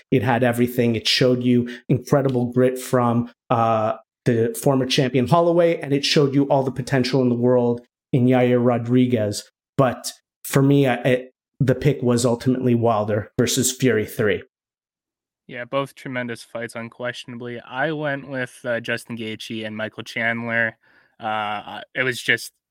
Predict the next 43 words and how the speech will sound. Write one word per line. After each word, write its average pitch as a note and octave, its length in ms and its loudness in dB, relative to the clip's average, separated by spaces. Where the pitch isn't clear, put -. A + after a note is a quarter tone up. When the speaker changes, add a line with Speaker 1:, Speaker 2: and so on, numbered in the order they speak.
Speaker 2:
exactly B2 560 2
what A#2 160 -8
you B2+ 60 -10
would A2 100 -8
expect A2+ 400 -6
from A2+ 180 -12
those A2 200 -8
two A2 180 -12
fighters. A#2 540 -4
And B2 280 -8
you D#3+ 100 -8
know F3 80 0
what? F#3 140 -2
I D3 60 4
won't G#3 160 -2
even F3 180 -6
say D#3 180 -6
that G3 180 -2
because C3+ 220 -6
I A#2+ 80 -2
don't C#3 220 -6
think E3 120 -6
there's C#3 200 -6
many C3+ 180 -6
people B2+ 300 -10
who B2 80 -8
expected A#2+ 480 -8
it A#2 100 -12
to A#2+ 60 -14
go A2+ 120 -8
past A2 280 -4
the A2+ 80 -20
first G#2+ 320 -10
round. G2+ 240 -14
Now, G#2 100 -10
you B2+ 120 -2
got D3 140 4
fifteen E3 500 -4
minutes B2+ 300 -2
of G#2+ 80 -14
these A#2 160 -8
guys A2 240 -4
throwing A#2 340 -8